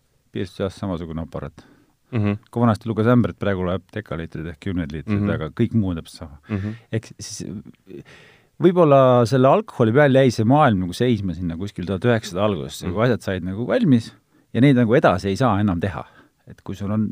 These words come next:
Speaker 1: sai on valmis tehtud, sa ei saa seda edasi küpsetada, sest ta nagu, sa ei saa teda kuidagi paremaks, sa saad talle sinna rosinaid sisse panna,
Speaker 2: No just.
Speaker 1: suhkrut peale.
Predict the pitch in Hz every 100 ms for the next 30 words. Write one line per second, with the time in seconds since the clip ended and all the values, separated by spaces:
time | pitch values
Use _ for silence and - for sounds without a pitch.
0 | - - - 202 110 131 269 175 - 127
1 | 113 - 117 160 131 98 110 - 233 -
2 | - - - - - 95 82 - _ 107
3 | 120 95 80 90 87 80 98 78 73 -
4 | 107 80 76 87 82 120 127 110 - -
5 | - 117 120 117 - - - _ - 139
6 | 123 101 113 110 107